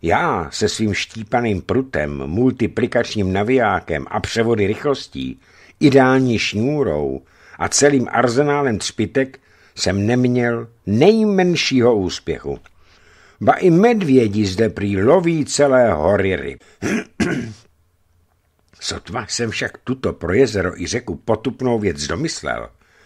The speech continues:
trhlo něco prutem, div, že mi nevypadl z ruky.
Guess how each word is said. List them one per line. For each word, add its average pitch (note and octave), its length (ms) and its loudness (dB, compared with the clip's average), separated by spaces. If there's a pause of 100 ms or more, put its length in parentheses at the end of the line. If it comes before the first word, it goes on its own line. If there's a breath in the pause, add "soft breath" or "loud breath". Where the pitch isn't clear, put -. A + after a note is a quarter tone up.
(460 soft breath)
trhlo A#2 360 0
něco A#2+ 320 -2
prutem, F2+ 600 -4 (540 soft breath)
div, A2 240 -2
že B2+ 120 4
mi C3+ 120 2
nevypadl G#2+ 540 0
z G2+ 80 -4
ruky. G2 340 -6